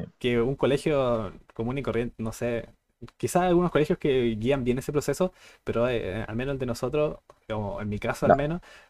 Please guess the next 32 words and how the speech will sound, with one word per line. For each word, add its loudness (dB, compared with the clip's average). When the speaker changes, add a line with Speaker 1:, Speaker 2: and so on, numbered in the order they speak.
Speaker 1:
no, -2
no 2
rindió 4
fruto. 4
<laughs> -6
¿Cachai? 4
Como 4
que 4
salí 2
del 2
colegio 0
y -6
ya, -2
mierda, -2
¿qué 4
hago? 2
<laughs> 4
Trabajo, 2
voy 6
a 6
la 2
universidad, 0
no, -4
no -2
sé -2
lo 2
que 0
Speaker 2:
Mm. 6
Speaker 1:
quiero, 4
y 0
al -4
final -2